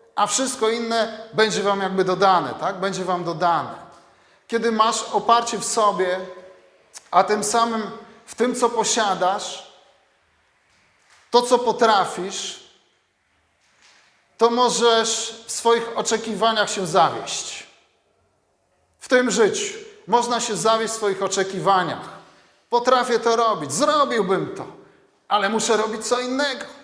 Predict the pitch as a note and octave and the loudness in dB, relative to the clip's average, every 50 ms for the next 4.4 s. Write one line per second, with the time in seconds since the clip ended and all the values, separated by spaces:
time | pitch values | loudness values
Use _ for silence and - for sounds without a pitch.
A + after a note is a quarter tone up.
0 | _ _ _ - F#3+ A#3 B3+ C4+ - - - - - _ _ _ _ _ _ _ | _ _ _ -6 -4 -4 -4 -8 -10 -16 -18 -18 -20 _ _ _ _ _ _ _
1 | _ - C#3+ F#3+ C4 B3 - - B3 A#3 A3+ A#3 A3 G#3+ A3+ A3 - A3 - G3+ | _ -6 -2 0 0 0 2 2 2 2 2 2 2 0 0 0 2 0 2 4
2 | A#3 A#3+ G#3 A3+ A3 G#3+ G#3+ G3+ - - - - - - - - _ - C#3 D3+ | 4 4 4 2 2 2 0 0 -2 -6 -10 -14 -18 -20 -20 -20 _ -12 -10 -6
3 | F#3 B3+ B3 A#3 A#3 A3+ A#3 A3 F#3 A3 A#3 A3+ G#3+ - G#3+ A#3 A3+ G#3+ G3+ - | -4 -2 -2 -2 0 0 0 0 2 2 2 0 0 2 2 2 4 4 0 0
4 | - - - - - - - - | -2 -4 -4 -6 -8 -10 -14 -16